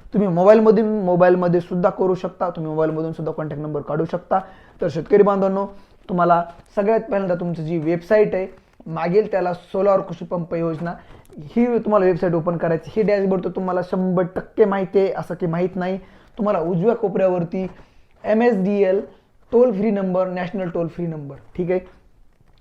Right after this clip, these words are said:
दोन कॉन्टॅक्ट नंबर आहेत, ते टोल फ्री नंबर आहेत आणि तिथे तुम्हाला टोल फ्री नंबर दिसेल, मी सांगतो, वन एक आठ डबल झिरो एक आठ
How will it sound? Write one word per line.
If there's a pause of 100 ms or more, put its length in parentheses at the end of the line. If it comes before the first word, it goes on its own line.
दोन
कॉन्टॅक्ट
नंबर
आहेत, (200)
ते
टोल
फ्री
नंबर
आहेत (400)
आणि (380)
तिथे
तुम्हाला
टोल
फ्री
नंबर
दिसेल,
मी
सांगतो, (440)
वन (100)
एक (120)
आठ (200)
डबल
झिरो (240)
एक (100)
आठ